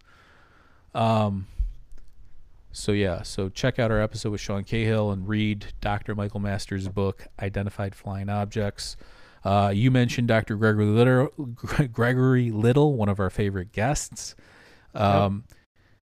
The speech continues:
Speaker 1: and he's a psychologist and an author who's written about, uh, this topic and has been fascinated with U F Os. And he believes that they are connected to plasma and plasma technology. So,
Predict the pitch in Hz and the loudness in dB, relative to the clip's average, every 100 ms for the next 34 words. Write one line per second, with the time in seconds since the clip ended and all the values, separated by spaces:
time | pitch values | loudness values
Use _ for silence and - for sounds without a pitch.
0 | _ _ 104 101 101 123 107 101 - 98 | _ _ -2 -2 2 2 4 0 0 -4
1 | - 139 139 117 110 110 101 107 120 120 | -2 2 2 2 -2 -2 -2 2 2 2
2 | 117 107 104 98 110 - 110 107 104 101 | -2 0 -2 -2 -6 -4 -4 -4 -4 0
3 | 101 101 101 - - 98 98 101 113 104 | 2 2 0 -4 -2 0 0 0 4 4
4 | - 101 - 98 95 101 98 107 101 - | 4 -4 -4 -6 -6 -6 -4 -2 -4 -4
5 | 104 101 104 101 101 - 101 101 101 98 | -4 -4 -6 -6 -6 -4 -2 -2 -4 -4
6 | 104 120 117 113 113 104 101 110 98 - | -4 -2 -2 0 0 0 -2 0 -2 -2
7 | 107 - 107 - 101 - - 110 107 101 | -4 -4 -12 -8 -2 0 2 4 2 0
8 | 98 92 95 95 - 98 98 95 - 101 | -2 -2 -4 -4 0 0 -2 -8 -6 -8
9 | - 98 92 95 107 92 98 101 98 95 | -4 -2 -2 -6 -8 -8 -6 -2 0 -2